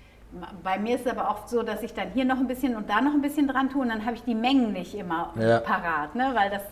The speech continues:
Speaker 1: geht dann über die Fingerspitzen,
Speaker 2: Mhm.
Speaker 1: wo ich das dann reinrühre irgendwie, aber
Speaker 2: Ja, aber dann sag ich mal, bei mir, so, so ein Feintuning findet eigentlich nicht statt, weil ich gar nicht so einen extrem feinen Geschmack habe.
Speaker 1: Ah,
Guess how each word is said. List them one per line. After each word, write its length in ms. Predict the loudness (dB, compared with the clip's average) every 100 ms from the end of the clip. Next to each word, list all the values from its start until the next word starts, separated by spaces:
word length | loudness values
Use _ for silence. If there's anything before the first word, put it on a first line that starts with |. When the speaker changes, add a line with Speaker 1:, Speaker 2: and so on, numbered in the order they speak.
| -4
Speaker 1:
geht 180 | -4 -2
dann 180 | -4 -4
über 160 | -6
die 120 | -6 -6
Fingerspitzen, 720 | -4 -2 -2 -4 -4 -2 -2 -4 -8
Speaker 2:
Mhm. 40 |
Speaker 1:
wo 100 | -8
ich 140 | -10
das 200 | -10 -10
dann 180 | -8 -8
reinrühre 640 | -6 -6 -8 -12 -10 -8 -8
irgendwie, 340 | -10 -10 -12
aber 220 | -10 -12 -14 -18 0
Speaker 2:
Ja, 140 | 4
aber 280 | 6 4 2
dann 200 | -2 -2
sag 160 | 2 2
ich 60 | 4
mal, 140 | 4
bei 100 | 4
mir, 300 | 4 4 2 -4 -12 -12
so, 200 | -6 -4
so 80 | 0
ein 80 | -2
Feintuning 1120 | -2 -2 0 2 0 0 2 4 4 2 0 -4 -14
findet 460 | -16 -4 0 0 0
eigentlich 300 | 0 0 0
nicht 180 | -2 -2
statt, 440 | -2 -2 -4 -18 -4
weil 300 | 0 2 0 -8 -20 -20 -10
ich 120 | -6
gar 160 | -4 -2
nicht 120 | -2
so 60 | -4
einen 60 | -8
extrem 380 | -8 -4 -2 -2
feinen 240 | -2 -2
Geschmack 300 | -4 -6 -6
habe. 220 | -6 -6
Speaker 1:
Ah, 280 | -8 -10